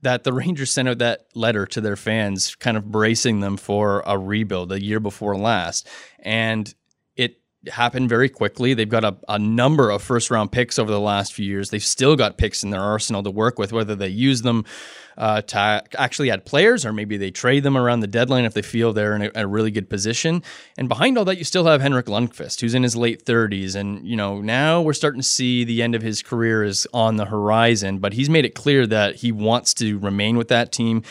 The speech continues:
see this rebuild through. His, his dream, he said in Chicago at the Player Media Tour, was to win a Stanley Cup here in New York. So he's not gonna be going anywhere. He could really be what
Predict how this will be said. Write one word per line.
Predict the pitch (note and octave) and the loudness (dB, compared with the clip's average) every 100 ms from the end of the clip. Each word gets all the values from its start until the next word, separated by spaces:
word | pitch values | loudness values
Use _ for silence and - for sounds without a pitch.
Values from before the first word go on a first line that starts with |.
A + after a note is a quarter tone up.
| - - | -14 -4
see | - - B2 | -2 0 2
this | C3 B2 | 2 2
rebuild | B2 A#2+ A#2+ A#2 A2 | 2 2 4 2 0
through. | A2 A2 G#2+ | 0 0 0
His, | F#2+ F2 | -2 -6
his | G2+ G2 | -8 -6
dream, | G#2+ A2 B2+ B2+ | -4 0 2 4
he | A#2+ | 4
said | - A#2+ | 4 2
in | A2+ | 2
Chicago | - - A#2 A2+ A#2 A2+ G#2+ | -2 -2 2 4 4 4 2
at | G#2 | 0
the | G#2 G#2 | -2 -2
Player | - B2 A2+ | 2 2 4
Media | A2 A2 A2+ A2 G#2 - - - - | 2 0 2 2 0 -6 -20 -20 -6
Tour, | - A#2+ A#2 | -2 2 2
was | G#2 G#2 | 2 0
to | - | 0
win | F#2+ A2 B2+ | 0 2 2
a | |
Stanley | - A#2 A#2 A2 | 4 4 2 2
Cup | A#2+ A2+ | 2 2
here | A#2+ A2+ | 2 2
in | A2 | 2
New | G2+ | 2
York. | F#2+ G#2+ A#2 - | 2 4 2 2
So | G2 | -4
he's | G2 A#2 | -2 0
not | A#2 A#2 B2+ | 2 2 2
gonna | B2 | 0
be | A2 G#2+ | 2 0
going | G#2 G#2+ G#2 | 0 0 0
anywhere. | G#2+ G#2+ G#2+ G#2+ G#2+ - - - - | 0 0 0 2 0 -2 -14 -20 -8
He | B2+ C3 | -2 0
could | E3 A#2 | 0 2
really | A#2+ B2+ A#2+ | 4 4 4
be | A2 A2+ A2 | 2 2 2
what | G#2 G#2 G#2+ G#2 | 2 2 4 2